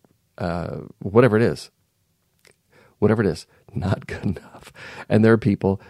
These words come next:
that are like that. It doesn't matter. It doesn't matter what it, what it is. I was talking to, uh, uh, another manager that I work with who said that <laughs> you could, talking about some of, one of the people on his team, he said, "You give this person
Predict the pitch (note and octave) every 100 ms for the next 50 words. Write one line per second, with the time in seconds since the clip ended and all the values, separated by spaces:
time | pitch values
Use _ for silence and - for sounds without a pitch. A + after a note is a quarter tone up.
0 | _ A#2 G#2+ A#2+ - C2+ - _ - G2
1 | G#2 A2 G#2+ A2 - _ _ - G2 G#2+
2 | G#2 G2+ G#2+ A2 A#2 A2+ - A2+ A#2+ D3
3 | G2 G2 A#2 A2+ G#2+ A#2+ G#2+ - G#2+ G#2+
4 | G#2 - - _ _ F#3 D#3+ - - G#2
5 | G#2+ A2+ A#2+ D#3 F#2+ - _ _ _ _
6 | _ _ _ _ - - F#2+ E2+ F2 -
7 | F2 - - E2+ F2 E2+ D#2 - - -
8 | A#2+ - - - - - A2 G2+ G#2 D#2
9 | - G2+ G#2 - B2 A2 A2 G#2+ A2+ G#2
10 | - A#2 G2+ G#2 G#2 - C3 G#2+ F#2 G2
11 | G#2+ A2 A2+ G#2+ G#2 - A2 B2